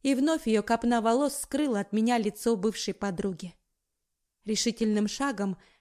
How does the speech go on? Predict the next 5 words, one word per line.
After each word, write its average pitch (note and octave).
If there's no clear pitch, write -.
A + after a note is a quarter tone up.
я C4
направилась G#3+
в -
столовую. F#3
Главное, G#3+